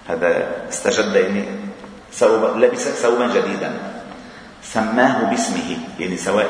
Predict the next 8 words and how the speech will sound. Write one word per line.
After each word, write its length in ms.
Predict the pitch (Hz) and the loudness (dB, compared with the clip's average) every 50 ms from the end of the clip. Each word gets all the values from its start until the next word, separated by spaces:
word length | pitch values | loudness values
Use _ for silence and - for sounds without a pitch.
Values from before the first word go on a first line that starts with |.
| - | 0
إذ-، 400 | 98 95 95 95 98 101 95 104 | -2 -2 -2 -2 -4 -4 -4 -4
إزار 500 | 101 95 92 98 101 98 92 92 - - - | -6 -4 -2 0 0 0 0 0 -2 -2 -2
أو 100 | 92 90 | -2 -2
رداء 400 | 87 87 87 82 92 95 - 92 | 0 -2 -2 -2 -2 -2 -2 0
أو 100 | 92 92 | -2 -2
قميص 420 | - - 92 92 98 98 101 98 - - - - - - - - - - - - - - - | -2 -2 -4 -2 -2 -2 -2 -4 -4 -8 -10 -10 -12 -14 -14 -16 -18 -20 -20 -20 -20 -6 -2
أو 160 | - 98 98 98 | 0 0 0 0
وشاح، 440 | 98 - 95 95 95 98 98 - | -2 -2 -2 -2 -2 -4 -6 -8